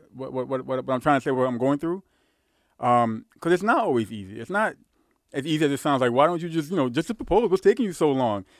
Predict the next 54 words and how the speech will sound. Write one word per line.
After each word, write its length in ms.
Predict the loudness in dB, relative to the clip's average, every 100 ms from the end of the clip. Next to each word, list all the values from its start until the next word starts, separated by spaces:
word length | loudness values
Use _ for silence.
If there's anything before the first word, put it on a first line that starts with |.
| _
You, 100 | -8
you 100 | -4
don't 180 | 0 2
know 400 | 2 2 0 -4 -12 -12
what, 380 | -2 0 -2 -4
what, 180 | -8 -8 -16 _ -20 -20 _ -8
what 220 | -6 -6
a 60 | -6
person's 320 | -4 -4 -6
story 380 | -4 -2 -2 -4
is. 60 | -6
You 40 |
don't 120 | -8
know 60 | -4
what 100 | -4
a 40 |
person's 220 | -4 -6 -8
situation 440 | -10 -10 -10 -10
is. 60 | -4
You 60 |
don't 80 | -2
know 140 | 0 0
what 80 | 0
a 60 |
re-, 160 | -2 -4 -8 _
a 60 | -2
person 320 | 0 2 0
and 160 | 0 0
their 200 | 0 0
partner 340 | 0 0 -2
relationship 680 | -6 -4 -4 -4 -6 -8 -4
is. 420 | -2 -2 -4 -10 _ _ _ _ _ _ _ _ _ _ _
So 180 | -2
it's 120 | -2 0
not 200 | -2 0
that 160 | 0
easy. 500 | -2 -6 -8 -14 -16 -4
I 80 |
know 120 | 2 4
it 80 | 2
sounds 460 | 0 0 0 -4
easy 180 | -6 -8
to 60 | -6
some, 240 | 0 0 2
like, 100 | 0
"Oh, 80 |
you've 140 | 0 0
been 80 | -2
together 240 | 0 0
a 40 | 0
certain 220 | -2 -4
amount 180 | -6 -6
of 60 |
years. 360 | -4 -2 -4